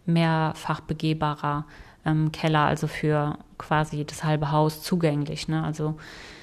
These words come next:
ja, da hatte man dann schon ein mulmiges Gefühl, aber das Gute war halt, dass wir schon, ähm, die ganze Zeit eigentlich in Slowenien so ein bisschen Bekanntschaft ja mit den Leuten gemacht haben, wie die so sind. Und man hat uns auch immer wieder gesagt,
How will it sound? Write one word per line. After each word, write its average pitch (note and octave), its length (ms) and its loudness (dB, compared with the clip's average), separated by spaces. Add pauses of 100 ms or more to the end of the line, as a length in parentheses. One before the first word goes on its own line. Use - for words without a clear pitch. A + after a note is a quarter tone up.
(320)
ja, C#3+ 260 2 (160)
da E3 100 0
hatte F3 200 2
man E3 120 6
dann D#3+ 140 2
schon F3 180 2
ein E3+ 160 4
mulmiges F3 480 2
Gefühl, G3+ 380 0
aber E3+ 320 6
das F3 180 0
Gute G#3+ 320 2
war E3+ 240 4
halt, E3+ 160 0
dass - 220 -4
wir E3+ 80 2
schon, D#3+ 380 0 (460)
ähm, E3 300 2
die E3 100 0
ganze F#3 440 0
Zeit E3+ 380 2
eigentlich E3+ 400 0
in D#3+ 100 -2
Slowenien G3+ 840 2 (640)
so F3+ 380 4
ein F3+ 140 2
bisschen F3 420 2
Bekanntschaft G3+ 500 0
ja F3 80 4
mit E3+ 140 2
den E3+ 120 0
Leuten G3 280 4
gemacht F3+ 340 2
haben, F3+ 240 4
wie F3 80 2
die E3+ 140 0
so E3 140 -2
sind. G3 400 2
Und E3+ 260 -2
man E3+ 140 0
hat F#3 100 0
uns E3+ 140 -2
auch - 140 0
immer G3+ 260 4
wieder F3 240 2
gesagt, E3+ 480 0